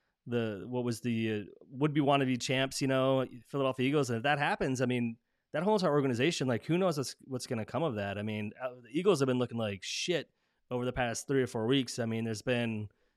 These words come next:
you know, I'm sure we've all read about it. There's a lot of infighting within the locker room.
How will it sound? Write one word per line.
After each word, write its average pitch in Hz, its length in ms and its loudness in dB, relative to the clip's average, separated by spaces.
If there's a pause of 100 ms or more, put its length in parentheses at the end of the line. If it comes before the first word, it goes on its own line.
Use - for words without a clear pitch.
(140)
you 131 80 -4
know, 120 80 0
I'm 117 100 0
sure 143 160 2
we've 135 140 2
all 127 120 4
read 123 140 2
about 123 220 2
it. 127 80 0
There's 113 160 -4
a 117 60 -4
lot 117 220 0
of 113 260 -2 (100)
infighting 135 480 0
within 120 200 -2
the 110 60 -2
locker 123 380 -2
room. 127 520 -2